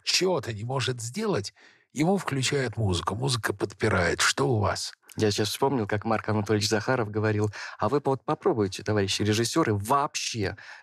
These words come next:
Speaker 2: сделать
Speaker 1: Конечно,
Speaker 2: спектакль
Speaker 1: без
Speaker 2: без
Speaker 1: музыки.
Speaker 2: музыки.
Speaker 1: Да.
Speaker 2: И тогда мы
Speaker 1: Да.
Speaker 2: сможем говорить с вами,
Speaker 1: Да,
Speaker 2: да,
Speaker 1: правильно.
Speaker 2: о том, хороший ли это
Speaker 1: И нам
Speaker 2: спектакль или
Speaker 1: щуки,
Speaker 2: нет».
Speaker 1: и нам щуки так же
Speaker 2: Да.
Speaker 1: говорили.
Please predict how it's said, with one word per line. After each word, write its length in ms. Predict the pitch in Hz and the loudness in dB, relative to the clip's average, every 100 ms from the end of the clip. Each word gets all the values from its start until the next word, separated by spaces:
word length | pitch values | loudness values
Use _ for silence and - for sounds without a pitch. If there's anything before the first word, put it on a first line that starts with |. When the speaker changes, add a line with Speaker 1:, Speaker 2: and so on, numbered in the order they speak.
| - | -4
Speaker 2:
сделать 420 | 104 113 120 104 | -2 2 2 4
Speaker 1:
Конечно, 240 | 156 139 | 2 0
Speaker 2:
спектакль 300 | 101 156 117 | 0 0 0
Speaker 1:
без 180 | 110 170 | 0 2
Speaker 2:
без 160 | 160 127 | 2 2
Speaker 1:
музыки. 120 | 131 | -2
Speaker 2:
музыки. 260 | 113 98 95 | -6 -6 -6
Speaker 1:
Да. 100 | - | -2
Speaker 2:
И 40 | |
тогда 360 | 143 127 175 196 - - | 0 0 -2 -2 -10 -6
мы 160 | 117 | 0
Speaker 1:
Да. 160 | 139 - | 0 0
Speaker 2:
сможем 380 | - 120 127 123 | -2 0 2 2
говорить 340 | 120 117 117 | 2 2 0
с 80 | - | -2
вами, 260 | 113 107 104 | 0 2 2
Speaker 1:
Да, 280 | 104 - - | 2 0 -6
Speaker 2:
да, 140 | 101 98 | -2 0
Speaker 1:
правильно. 280 | 98 92 92 | 0 0 -2
Speaker 2:
о 20 | |
том, 140 | 104 98 | -2 0
хороший 360 | 117 139 117 | 2 2 2
ли 80 | 110 | 0
это 140 | 107 - - | 0 -2 -2
Speaker 1:
И 60 | |
нам 220 | 185 156 113 | 2 2 2
Speaker 2:
спектакль 60 | 117 | 2
или 60 | 104 | 2
Speaker 1:
щуки, 120 | 98 | 0
Speaker 2:
нет». 200 | 92 98 | -2 -2
Speaker 1:
и 60 | 170 | -2
нам 220 | 156 101 | 0 0
щуки 360 | 90 - 98 - | -2 -2 -4 -4
так 240 | - 90 | -4 0
же 80 | 95 | 0
Speaker 2:
Да. 60 | - | 0
Speaker 1:
говорили. 580 | 92 85 - 80 - | 0 -2 -2 -4 -6